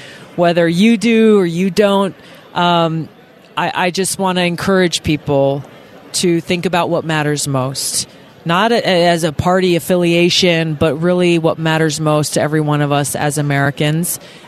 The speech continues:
and recognize now is a time for us to stand up and, and, uh, proclaim our conviction and our,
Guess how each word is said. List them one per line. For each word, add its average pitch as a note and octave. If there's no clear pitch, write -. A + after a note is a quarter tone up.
and D3+
recognize D#3
now D#3+
is D#3+
a D#3
time D#3
for D3+
us C#3+
to D3+
stand C#3+
up C#3+
and, D3
and, D3
uh, C#3
proclaim G#3
our D#3+
conviction D3+
and D3+
our, C#3+